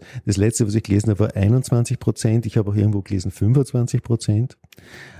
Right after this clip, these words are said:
Also Ängste sind einfach sehr weit verbreitet und sie haben auch einen kulturellen Hintergrund. Also je nachdem, wo Sie nachschauen, ja, Europa, Lateinamerika, Asien, haben sie unterschiedliche Ängste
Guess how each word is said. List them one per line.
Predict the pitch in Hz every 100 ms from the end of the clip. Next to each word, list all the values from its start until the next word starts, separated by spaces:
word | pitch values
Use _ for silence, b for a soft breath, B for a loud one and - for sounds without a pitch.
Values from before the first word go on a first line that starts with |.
| -
Also | - 113
Ängste | - 113 143 -
sind | 113 - 135 156 -
einfach | 104 101 110 117 -
sehr | - 107 104 107 110 107 104 - _ _ _
weit | 101 98 98
verbreitet | - 95 87 90 92 - 143 - - _ -
und | 139 165
sie | - 127
haben | 123 120 131
auch | 113 120 147 - -
einen | - 123 123 -
kulturellen | 127 123 117 127 135
Hintergrund. | 117 139 107 - 98 87 - -
Also | 101
je | 110 120
nachdem, | 139 - 123 147
wo | 113 107
Sie | 127 151
nachschauen, | 117 110 - 143 156 202 - _
ja, | 120 160
Europa, | 143 95 110 123 - 117 120
Lateinamerika, | 110 104 107 110 110 104 107 104 113
Asien, | 101 110 117 110 107
haben | 104
sie | 104
unterschiedliche | 123 180 113 113 107 107
Ängste | 98 120 - 127